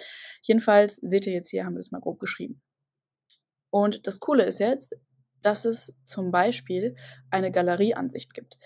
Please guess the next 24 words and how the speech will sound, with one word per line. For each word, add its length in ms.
Das 180
heißt, 280
wenn 100
ich 100
das 200
so 100
darstelle, 580
wird 120
mir 120
gleich 540
angezeigt, 720
was 400
ich 240
in 140
diese 400
Subpage 880
geschrieben 420
habe 180
und 140
was 160
zu 160
tun 240
ist 280
und, 280